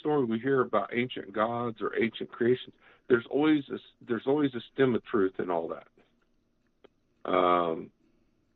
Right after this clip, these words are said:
you know, in some way, shape, or form, there's always a stem of truth to it. 'Cause you can go back to records kept by the Buddhists thousands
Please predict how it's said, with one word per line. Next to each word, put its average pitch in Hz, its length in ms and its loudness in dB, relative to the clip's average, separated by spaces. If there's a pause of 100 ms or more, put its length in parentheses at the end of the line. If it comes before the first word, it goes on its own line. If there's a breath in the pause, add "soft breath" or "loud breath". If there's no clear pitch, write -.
(180)
you 104 180 4
know, 101 80 2
in 101 160 -2
some 123 220 2
way, 110 340 0 (140)
shape, 104 200 0
or 104 120 -8
form, 101 260 -2
there's 95 180 -6
always 110 280 0
a 98 160 -12
stem 101 200 -6
of 95 100 -10
truth 87 260 -4 (100)
to 90 120 -2
it. - 120 -8 (540 soft breath)
'Cause 107 160 4
you 117 80 2
can 120 80 0
go 110 160 4
back 104 300 -2 (260)
to 95 200 -2
records 110 420 0 (580)
kept - 220 -4
by 107 100 2
the 98 120 -4
Buddhists 110 440 -2 (520)
thousands 123 420 0